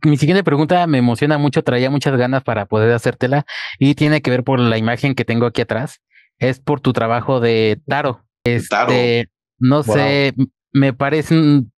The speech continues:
Speaker 1: si no es tu proyecto más grande, me pareces como de los más importantes de tu carrera. Este, quiero que nos hables, por favor, de ese cómic, porque está, está padrísimo.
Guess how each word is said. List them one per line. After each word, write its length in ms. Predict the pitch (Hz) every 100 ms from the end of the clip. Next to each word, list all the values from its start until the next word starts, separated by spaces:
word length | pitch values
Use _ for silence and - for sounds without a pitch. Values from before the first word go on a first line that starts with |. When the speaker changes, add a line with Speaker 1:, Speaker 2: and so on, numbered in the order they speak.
| 120
Speaker 1:
si 140 | - 139
no 120 | 165
es 80 | 180
tu 100 | 202
proyecto 400 | 131 123 135 143
más 160 | 139
grande, 260 | 127 131 139
me 140 | 127
pareces 300 | 107 120 127
como 300 | - 117 107
de 100 | 101
los 160 | 104 101
más 280 | 107 117 -
importantes 680 | 127 117 107 - 113 123 120
de 100 | 107
tu 120 | -
carrera. 440 | - 107 110 123 - - - - - -
Este, 760 | 120 117 107 _ 120 120 117 -
quiero 240 | 151 180
que 80 | -
nos 160 | 120 131
hables, 200 | 135 123
por 100 | 113
favor, 280 | 120 120
de 100 | 123
ese 200 | 131 139
cómic, 320 | 131 131 131 -
porque 220 | 117 -
está, 420 | - 131 127 127
está 260 | 123 - 131
padrísimo. 600 | 147 120 135 127 107